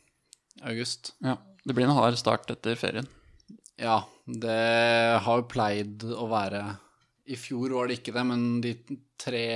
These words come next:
Speaker 1: det, det blir tredje gangen jeg deltar da.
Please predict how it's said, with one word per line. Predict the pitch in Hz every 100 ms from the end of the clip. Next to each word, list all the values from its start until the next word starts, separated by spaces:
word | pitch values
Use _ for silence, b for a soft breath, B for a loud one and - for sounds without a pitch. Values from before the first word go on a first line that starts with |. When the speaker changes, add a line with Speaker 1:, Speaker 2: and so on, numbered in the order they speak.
| 113 113 113 113 117 120 117 120 120
Speaker 1:
det, | 123 117 _ _ _ -
det | 117 117
blir | 117
tredje | 135 120 107
gangen | 104 107
jeg | 107
deltar | - 113
da. | 113